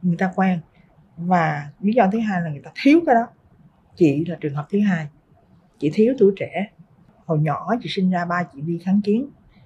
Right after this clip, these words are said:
Má chị gửi chị cho bà con để má chị đi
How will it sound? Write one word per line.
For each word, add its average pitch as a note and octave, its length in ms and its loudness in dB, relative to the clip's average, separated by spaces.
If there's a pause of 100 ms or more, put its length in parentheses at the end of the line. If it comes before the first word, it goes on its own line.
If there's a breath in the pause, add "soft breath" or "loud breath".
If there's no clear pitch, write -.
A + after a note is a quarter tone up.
(160)
Má G#3 260 0
chị F3 120 -2
gửi D3 300 -2
chị C#3+ 240 -6
cho E3 440 -8 (460)
bà D3 80 -8 (120)
con E3+ 260 -4
để D3 100 -6
má G3 180 -4 (100)
chị D#3 80 -8
đi E3+ 380 -6